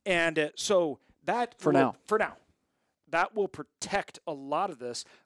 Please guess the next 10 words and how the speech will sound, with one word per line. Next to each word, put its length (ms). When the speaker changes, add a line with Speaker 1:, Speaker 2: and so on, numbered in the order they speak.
Speaker 1:
but 160
that 180
capital 640
is 280
like 220
the 80
lifeblood 800
of 100
the 60
economy. 460